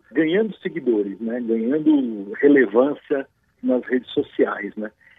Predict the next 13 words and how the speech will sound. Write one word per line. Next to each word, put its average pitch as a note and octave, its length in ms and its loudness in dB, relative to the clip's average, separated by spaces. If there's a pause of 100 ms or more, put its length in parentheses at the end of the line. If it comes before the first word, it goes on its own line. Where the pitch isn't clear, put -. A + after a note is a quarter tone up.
(100)
E E3+ 80 6
às E3 180 4
vezes G#3 360 0
começa F#3 420 -4
com B3+ 120 -2
experiências F3+ 680 -2
assim F#3 240 -4
triviais. D#3+ 680 0
Assim, G2 240 -8
a B2 60 0
pessoa D3 340 -2
já D3 220 2
é F3 340 0